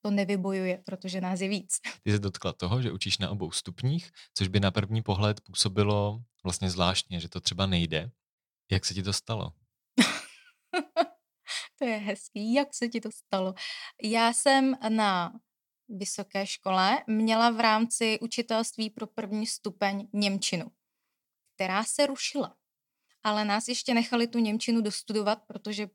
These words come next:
Speaker 1: pochopili, že když už jsme měli němčinu od základky a angličtinou jsme byli prakticky nepolíbeni, že bychom asi nezvládli tu angličtinu.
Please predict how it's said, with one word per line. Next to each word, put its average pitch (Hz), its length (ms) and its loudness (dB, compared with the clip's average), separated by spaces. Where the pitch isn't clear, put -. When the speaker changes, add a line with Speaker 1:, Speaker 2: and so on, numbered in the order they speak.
Speaker 1:
pochopili, 214 540 -2
že 214 100 -4
když 196 220 -12
už 180 100 -12
jsme 202 160 -8
měli 202 280 -2
němčinu 202 420 -4
od 196 120 -6
základky 196 640 -2
a 202 60 0
angličtinou 196 720 -4
jsme 208 200 0
byli 202 200 0
prakticky 202 480 -6
nepolíbeni, 196 840 0
že 202 100 -2
bychom 202 360 -4
asi 214 260 -2
nezvládli 185 800 2
tu - 200 -10
angličtinu. 190 720 0